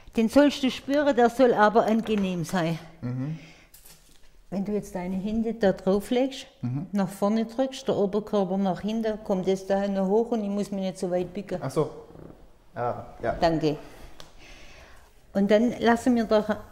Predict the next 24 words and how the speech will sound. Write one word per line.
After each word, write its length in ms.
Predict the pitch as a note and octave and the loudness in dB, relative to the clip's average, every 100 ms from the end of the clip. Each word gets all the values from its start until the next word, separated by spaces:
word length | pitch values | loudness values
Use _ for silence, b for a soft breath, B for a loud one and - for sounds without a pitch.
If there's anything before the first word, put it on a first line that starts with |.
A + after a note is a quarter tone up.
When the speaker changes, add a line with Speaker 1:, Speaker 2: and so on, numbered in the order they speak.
| - | -8
Speaker 1:
nachher 380 | - G#3 G3 G3+ | -2 -2 -2 -4
Strom 440 | - - F#3+ A#3 A#3+ | -4 0 4 4 4
durch. 280 | D4 D#4+ - - - - _ B B B B B B - _ _ | 2 2 -2 -12 -20 -20 _ B B B B B B -20 _ _
Der 100 | G3 | 4
singt 300 | F#3+ C4 B3 | 4 4 6
der 80 | A3+ | 6
Melodie, 560 | G#3+ G#3+ G3+ A3 A#3 F#3+ | 4 2 0 0 -2 0
der 180 | G#3 G#3 | 0 0
kommt 260 | A#3+ G#3 | -2 -2
nicht 180 | G3+ F#3+ | -4 -4
so 220 | - A#3 | 2 2
daher, 400 | A#3+ C4+ C#4 C4+ | 2 0 0 0
sondern 340 | C4+ A#3 G#3 F3+ | 0 -2 -2 -2
der 100 | F3 | -2
singt 300 | F3 G#3+ F#3+ | 0 -2 0
der 80 | |
Melodie. 580 | G3 F#3+ F3+ E3+ F3+ F#3 | 0 2 0 -2 -4 -4
Musst 240 | F#3 D#3+ - | -4 -6 -6
gucken, 260 | G3 G3+ | -6 -4
ob 120 | G3 | -6
dein 180 | - E3 | -4 -4
Lieblingslied 640 | F3 F#3+ G#3 D#3+ - F3 D3+ | -4 -4 -8 -10 -8 -8 -6
dabei 320 | E3+ D#3 D3+ | -6 -6 -4
war. 280 | D#3+ E3+ | -6 -8